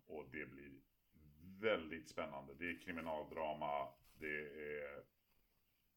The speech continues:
väldigt bra skådespelare som Ken Watanabe och Ansel Elgort i huvudrollen. De, och även de alla andra gör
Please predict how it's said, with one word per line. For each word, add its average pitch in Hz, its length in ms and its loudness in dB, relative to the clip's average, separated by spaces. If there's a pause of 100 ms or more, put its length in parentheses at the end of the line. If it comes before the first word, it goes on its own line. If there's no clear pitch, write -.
(200)
väldigt 82 420 -2
bra 80 220 2
skådespelare 80 680 2
som 80 220 -10
Ken 82 220 -4
Watanabe 78 680 0
och 73 420 0 (500)
Ansel 82 460 0
Elgort 80 540 2
i 78 40 0
huvudrollen. 78 920 2
De, 78 480 0 (280)
och 123 120 2
även 92 220 8
de 87 140 2
alla 78 340 6
andra 80 360 4
gör 76 180 2